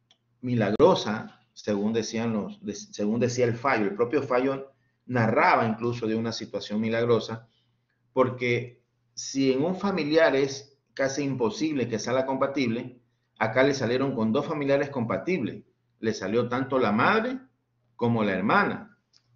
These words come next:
Entonces, como le sale compatible, la familia le dice al médico, "Manos a la obra, vamos a hacer el trasplante de riñón. Su niña de diecisiete años le va a donar el riñón a su niña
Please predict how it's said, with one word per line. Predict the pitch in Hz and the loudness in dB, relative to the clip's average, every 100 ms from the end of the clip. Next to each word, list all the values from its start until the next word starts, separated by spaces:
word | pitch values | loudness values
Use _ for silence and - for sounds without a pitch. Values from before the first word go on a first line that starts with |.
| _ _ _ _ _ _ _ _ | _ _ _ _ _ _ _ _
Entonces, | 135 127 139 151 143 - | -4 -2 -2 -4 -8 -4
como | 139 131 | 0 2
le | 127 | 2
sale | 120 175 233 | 0 -2 -2
compatible, | 247 220 226 220 190 170 202 - - _ | -4 -4 -2 0 -2 -2 -6 -12 -20 _
la | 135 127 | -4 -2
familia | 123 123 127 135 131 | 0 -2 -2 0 0
le | 127 | 0
dice | 120 123 120 120 | -2 -4 -4 -6
al | 117 113 | -4 -4
médico, | 113 123 120 104 | -2 -2 -2 -2
"Manos | 110 123 131 | -2 -2 -2
a | 131 | -2
la | 107 104 | 0 0
obra, | 90 82 | 0 -2
vamos | 98 110 117 | -2 0 -2
a | |
hacer | - 120 | 0 -2
el | 117 | 0
trasplante | 107 104 113 110 117 | -4 -4 -6 -2 0
de | 117 | 0
riñón. | 123 123 123 123 _ _ _ _ | -2 -2 -2 -4 _ _ _ _
Su | - 120 110 | -10 -2 0
niña | 120 131 117 | 2 0 0
de | 107 | 0
diecisiete | 101 101 - 123 120 139 | -2 -6 -6 -4 0 0
años | 135 127 147 - _ _ _ | 0 -2 -6 -10 _ _ _
le | 120 110 | -4 0
va | 107 | 2
a | |
donar | 110 110 117 120 | 0 0 -2 -2
el | 117 104 | -4 0
riñón | 110 110 117 123 | 0 0 -2 -4
a | 117 | -8
su | 110 101 | -8 -4
niña | 104 101 104 104 | 0 0 -2 -6